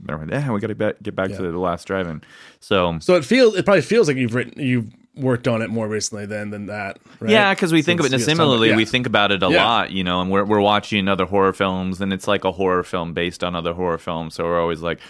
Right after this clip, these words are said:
Speaker 1: "Oh, we could implement
Speaker 2: Mm.
Speaker 1: this, implement that." So yeah, it's been top of mind, but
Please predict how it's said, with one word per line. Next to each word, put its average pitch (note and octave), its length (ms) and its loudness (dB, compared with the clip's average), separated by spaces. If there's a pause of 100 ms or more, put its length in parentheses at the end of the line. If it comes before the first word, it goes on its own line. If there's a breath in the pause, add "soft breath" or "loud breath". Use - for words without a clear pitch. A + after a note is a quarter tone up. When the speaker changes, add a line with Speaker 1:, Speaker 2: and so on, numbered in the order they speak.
(220 loud breath)
Speaker 1:
"Oh, B2+ 80 -2
we B2 80 -2
could G#2 140 -4
implement G#2 460 0
Speaker 2:
Mm. - 20 -10
Speaker 1:
this, A2+ 240 -2
implement F#2+ 340 -4
that." G#2+ 240 0
So G2 160 2
yeah, A#2+ 200 4
it's G#2+ 120 -2
been A#2+ 400 -2
top A2+ 300 0
of G2 40 -2
mind, G2+ 320 2
but F2 200 0